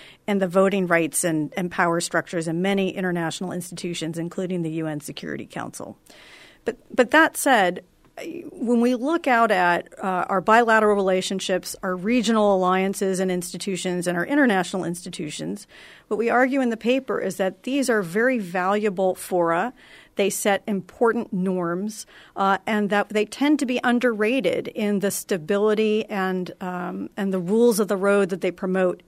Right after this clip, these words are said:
in international relations. So Steve mentioned nato, for example. We think nato is a pivotal institution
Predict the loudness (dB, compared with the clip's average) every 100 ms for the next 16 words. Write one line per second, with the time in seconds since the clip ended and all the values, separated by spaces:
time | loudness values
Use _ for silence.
0 | -4 0 0 -2 -4 -2 0 0 0 -2
1 | -4 -2 -2 -2 -8 -8 -4 0 2 0
2 | -4 -18 -20 -18 -2 0 2 2 2 0
3 | 4 4 4 2 -4 -4 -4 -4 -8 -8
4 | -10 -8 -6 -2 0 0 2 2 2 0
5 | -2 0 0 4 2 0 -4 -6 -6 -4
6 | -4 -2 -4